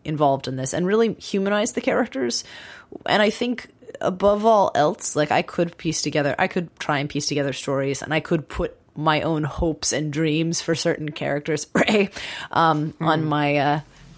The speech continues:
Speaker 1: in, in my, my brain. But I think the, the biggest sort of success that, in, in my opinion, that J J has had with the, uh, with the trailers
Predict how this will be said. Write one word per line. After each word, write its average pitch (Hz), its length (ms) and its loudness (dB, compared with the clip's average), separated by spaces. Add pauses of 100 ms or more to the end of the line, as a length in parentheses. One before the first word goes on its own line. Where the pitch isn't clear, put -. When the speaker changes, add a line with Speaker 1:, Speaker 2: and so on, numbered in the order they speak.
(240)
Speaker 1:
in, 160 260 0
in 175 200 2
my, 156 380 2
my 170 320 0
brain. 156 520 -2
But 165 360 0 (520)
I 185 160 4
think - 280 -4
the, 165 260 0
the 190 100 2
biggest 247 560 0
sort - 420 -2
of 147 120 -4
success - 600 -2
that, - 220 -6 (240)
in, 147 300 -4 (100)
in 147 120 -6
my 190 140 2
opinion, 135 440 -2
that 127 140 -10
J 156 180 4
J 131 160 0
has 135 120 -4
had - 200 0
with - 240 -8
the, - 240 -6
uh, 78 160 -4 (340)
with - 320 -6
the 123 80 -6
trailers 165 600 0